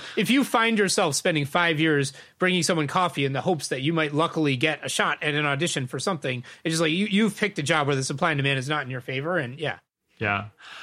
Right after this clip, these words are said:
Speaker 1: I wanted to be a novelist for a ton of my life, so that would be one of those jobs. Yeah.
Speaker 2: I suppose now you're writing blog posts, so, uh, it's, uh, slightly related.
Speaker 1: Same thing. Same difference. Yeah.
Speaker 2: What is your vision for, like, the, the kind of amount of time that someone would spend developing an aptitude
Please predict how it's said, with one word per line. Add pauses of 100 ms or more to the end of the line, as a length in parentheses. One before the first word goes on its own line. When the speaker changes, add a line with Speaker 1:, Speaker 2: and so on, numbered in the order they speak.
(400)
Speaker 1:
I
wanted
to
be
a
novelist
for
a
ton
of
my
life,
so (240)
that
would
be
one
of
those
jobs. (100)
Yeah.
Speaker 2:
I
suppose
now
you're
writing
blog
posts,
so,
uh,
it's,
uh, (140)
slightly
related.
Speaker 1:
Same
thing. (120)
Same
difference.
Yeah. (580)
Speaker 2:
What
is
your
vision
for,
like,
the,
the
kind
of
amount
of
time
that
someone
would
spend
developing
an
aptitude